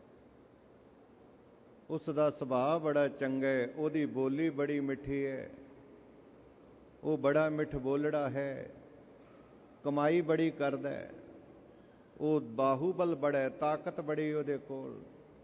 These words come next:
ਉਹਦੇ ਕੋਲ ਰਾਜਨੀਤਿਕ ਤਾਕਤ ਬੜੀ ਹੈ।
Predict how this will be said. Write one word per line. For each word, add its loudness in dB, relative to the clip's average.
ਉਹਦੇ 0
ਕੋਲ -2
ਰਾਜਨੀਤਿਕ 0
ਤਾਕਤ -2
ਬੜੀ -2
ਹੈ। -10